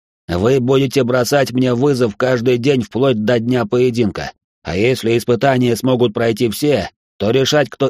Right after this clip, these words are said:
именно выйдет на поединок, мы будем по-честному.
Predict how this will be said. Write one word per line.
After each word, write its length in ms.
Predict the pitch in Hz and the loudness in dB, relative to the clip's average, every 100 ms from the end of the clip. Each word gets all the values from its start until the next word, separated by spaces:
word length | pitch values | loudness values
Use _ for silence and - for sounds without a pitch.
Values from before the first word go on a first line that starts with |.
| - | 0
именно 420 | 139 135 123 127 | 0 2 2 2
выйдет 340 | 120 123 123 | 2 2 0
на 120 | 117 110 | -2 -2
поединок, 540 | 120 120 139 123 101 | 0 0 2 0 0
мы 140 | 117 123 | 0 0
будем 320 | 127 123 110 | 2 0 0
по-честному. 680 | 127 117 147 110 87 78 | -2 0 0 -2 -6 -8